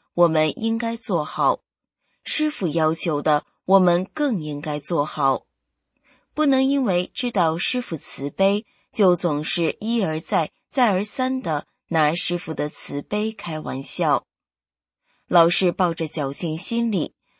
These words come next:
觉得做不好，师父也会原谅我们。这种心理真的太不好了。以前也意识到过，但是没有这次这么强烈。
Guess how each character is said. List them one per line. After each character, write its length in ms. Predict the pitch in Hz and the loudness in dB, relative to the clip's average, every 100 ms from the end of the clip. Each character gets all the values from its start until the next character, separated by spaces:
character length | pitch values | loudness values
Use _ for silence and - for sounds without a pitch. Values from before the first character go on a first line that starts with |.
| _ | _
觉 200 | - 220 | -2 0
得 200 | 214 240 | 2 0
做 200 | 226 285 | -2 -6
不 180 | 262 175 | -6 -6
好， 420 | 165 - 147 135 - | -8 -4 0 -2 -4
师 300 | - - 175 | -10 -4 -4
父 180 | - 160 | -4 -6
也 220 | 156 139 | -4 -6
会 280 | 147 254 226 | -4 -2 -2
原 240 | 165 147 | -2 -4
谅 200 | 156 165 | -2 -4
我 180 | 156 143 | -2 -2
们。 300 | 139 147 - _ _ _ _ _ _ _ _ _ _ | 0 0 -2 _ _ _ _ _ _ _ _ _ _
这 140 | - | -2
种 240 | 285 240 214 | 2 2 0
心 300 | - 277 277 | 0 -2 0
理 260 | 190 151 - | 0 -2 -6
真 220 | 202 180 | -2 -2
的 180 | 165 147 | 0 -2
太 300 | - - 202 | -4 -8 -10
不 160 | - 147 | -10 -12
好 320 | - 143 139 | -6 -4 0
了。 260 | 143 147 - _ _ _ _ _ _ _ _ _ - | 4 2 2 _ _ _ _ _ _ _ _ _ -4
以 160 | 180 | -2
前 360 | 180 185 165 202 | 0 0 0 0
也 140 | 175 | -2
意 260 | 143 226 233 | -4 -4 -4
识 200 | 202 160 | -4 -4
到 240 | 160 147 | -2 -2
过， 340 | 147 156 143 - _ _ _ _ _ | -2 0 0 0 _ _ _ _ _
但 180 | 302 285 | 0 2
是 140 | 277 | 2
没 180 | 240 262 | 2 4
有 180 | 240 151 | 2 0
这 220 | - 175 | 0 0
次 340 | 165 - 165 - | 0 -2 -2 -2
这 160 | - 226 | -4 -2
么 160 | 160 | -4
强 380 | 143 - 143 147 | -8 -10 -8 -6
烈。 300 | 160 156 - | -2 -2 -2